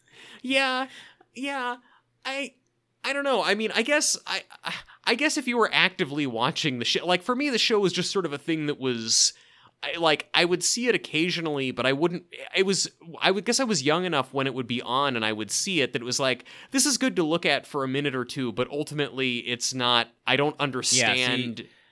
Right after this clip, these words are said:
Speaker 1: the nature of what
Speaker 2: I
Speaker 1: they're arguing about.
Speaker 2: I was watching it, and
Speaker 1: Mm.
Speaker 2: I, it also, like,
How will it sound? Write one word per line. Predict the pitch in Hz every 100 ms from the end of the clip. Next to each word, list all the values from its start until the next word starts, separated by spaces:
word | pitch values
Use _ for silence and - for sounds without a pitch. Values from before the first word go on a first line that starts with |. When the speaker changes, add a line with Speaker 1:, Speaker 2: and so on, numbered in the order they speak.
| _
Speaker 1:
the | 127
nature | 143 127 127 127
of | 104
what | 139
Speaker 2:
I |
Speaker 1:
they're | 107 98
arguing | 110 107 90 85
about. | 80 73 76 - _ _ _ _
Speaker 2:
I | 127 170 208
was | 143 98
watching | 104 110 107 104
it, | 92 85 -
and | 117 110 107 104 104 113
Speaker 1:
Mm. | 104 98
Speaker 2:
I, | - 127 - _ -
it | 160
also, | 170 175 170 147 135
like, | 127 143 123 113